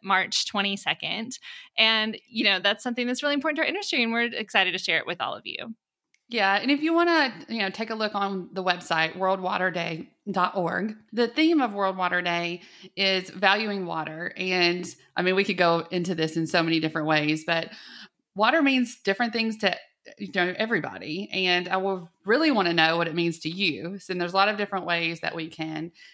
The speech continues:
Speaker 2: you know, know that, bring you on here to have you talk about it. You can mention us, but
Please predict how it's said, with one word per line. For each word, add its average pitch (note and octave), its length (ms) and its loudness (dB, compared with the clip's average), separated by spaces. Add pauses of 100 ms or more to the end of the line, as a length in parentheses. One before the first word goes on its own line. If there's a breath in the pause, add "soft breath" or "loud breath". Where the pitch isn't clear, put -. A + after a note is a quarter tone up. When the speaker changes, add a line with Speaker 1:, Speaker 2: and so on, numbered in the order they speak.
Speaker 2:
you - 100 -8
know, B2 240 -10 (240)
know G#3 280 4
that, D#3 360 2
bring G3+ 140 0
you G3+ 100 2
on F#3 140 2
here G#3+ 240 4
to G3+ 60 4
have F3+ 200 4
you E3+ 160 -8
talk C#4+ 260 2
about C4 320 4
it. B3+ 200 -2 (240 loud breath)
You G#3+ 140 -4
can F3 420 -2
mention A3+ 380 0
us, A3+ 480 -2
but A3+ 340 4